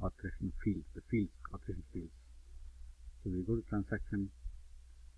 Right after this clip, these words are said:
S U twenty. Here we'll see all the fields. So we're just going to look at one field to understand the logic, how they are mapping, uh, the fields.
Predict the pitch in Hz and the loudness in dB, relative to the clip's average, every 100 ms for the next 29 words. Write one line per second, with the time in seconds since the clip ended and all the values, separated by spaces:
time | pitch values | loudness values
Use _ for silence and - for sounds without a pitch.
0 | - - 90 101 - 101 - 104 - 156 | -16 -2 2 2 4 0 6 6 6 -2
1 | - - - - - - - - - - | -4 -8 -8 -14 -18 -18 -18 -16 -16 -14
2 | - - - - - - - - - - | -12 -12 -14 -16 -16 -16 -16 -16 -16 -18
3 | - - - - 101 98 98 98 - - | -18 -16 -12 2 4 6 4 2 0 -12
4 | - - - 113 110 95 104 98 - 98 | -18 -20 -2 0 2 6 6 6 2 0
5 | 87 - - - - - - - - 98 | 0 -4 -10 -12 -16 -18 -18 -14 -2 2
6 | 98 107 - 110 101 101 - 104 - - | 4 2 2 2 4 2 4 4 4 4
7 | 104 101 - 107 127 104 98 95 - 101 | 6 6 4 2 4 6 6 4 4 4
8 | 95 90 92 101 98 - - 104 92 90 | 6 4 4 4 2 -2 0 2 4 0
9 | 85 92 98 - 113 - - - - - | 2 2 4 2 0 -2 -16 -16 -16 -16
10 | - - - 98 92 90 87 95 - 104 | -18 -16 -8 -6 -4 -8 -6 -6 2 2
11 | 90 | 2